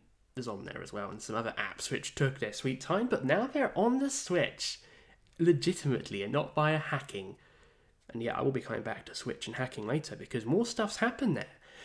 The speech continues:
But that's for the end, because that's a more longer discussion. Even though I've had, like, two little bits of news, and I've already been at this for, like, five, six minutes. So that gives you an idea where this is going. Alright, next one.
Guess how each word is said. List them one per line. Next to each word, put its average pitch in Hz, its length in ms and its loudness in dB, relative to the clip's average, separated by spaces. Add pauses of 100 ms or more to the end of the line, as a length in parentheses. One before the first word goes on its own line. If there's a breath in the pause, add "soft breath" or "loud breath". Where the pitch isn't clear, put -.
(140 loud breath)
But 139 140 0
that's - 280 6
for 190 120 2
the 135 180 6
end, 135 220 4
because - 240 -8
that's 123 200 -2
a - 40 -2
more 113 160 0
longer 185 400 0
discussion. - 540 -10 (1120)
Even 135 220 2
though 127 100 6
I've 123 100 4
had, 117 240 0
like, 110 440 0 (440 soft breath)
two 196 220 4
little 160 220 4
bits 147 280 4
of 127 60 0
news, 123 240 4
and 123 80 2
I've 120 80 2
already 123 260 2
been 117 120 0
at 113 120 2
this - 140 -12
for, - 80 -6
like, 104 160 -6
five, - 260 -4
six - 240 -6
minutes. - 300 -10
So 156 260 4 (320 loud breath)
that 262 220 6
gives 262 200 8
you 247 140 10
an 202 80 10
idea 180 480 8
where 143 200 8
this 135 200 2
is 117 80 0
going. 110 380 2 (1120 soft breath)
Alright, 190 520 8
next - 340 0
one. 113 260 -2